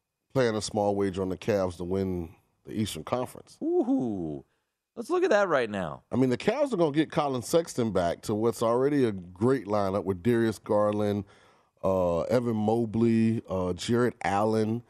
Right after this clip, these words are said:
Speaker 2: You need to make a bet then, sir.
Speaker 1: What, what's it? What are they?
Speaker 2: Thirty to one at DraftKings
Speaker 1: Yeah, I
Speaker 2: to win the
Speaker 1: mean,
Speaker 2: Eastern Conference.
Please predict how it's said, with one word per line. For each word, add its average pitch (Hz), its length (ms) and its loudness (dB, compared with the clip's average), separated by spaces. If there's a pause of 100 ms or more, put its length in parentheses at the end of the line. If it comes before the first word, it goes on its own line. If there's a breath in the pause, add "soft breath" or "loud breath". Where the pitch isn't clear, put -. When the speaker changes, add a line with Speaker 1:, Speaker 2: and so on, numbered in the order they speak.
(160 soft breath)
Speaker 2:
You 202 140 -6
need 330 180 -4
to 240 60 -2
make 170 240 0
a 151 40 -4
bet 233 340 -2
then, 87 220 -4
sir. 135 440 -6
Speaker 1:
What, 123 240 2
what's 127 240 0
it? - 120 -2
What 117 140 2
are 120 40 -2
they? 117 60 0
Speaker 2:
Thirty 247 280 0
to 240 80 4
one 196 220 0
at 117 100 -4
DraftKings 104 460 -4
Speaker 1:
Yeah, 277 260 -4
I - 40 -6
Speaker 2:
to - 60 -4
win 92 80 -4
the 95 60 -4
Speaker 1:
mean, 98 100 -2
Speaker 2:
Eastern 95 280 -8
Conference. 80 480 -12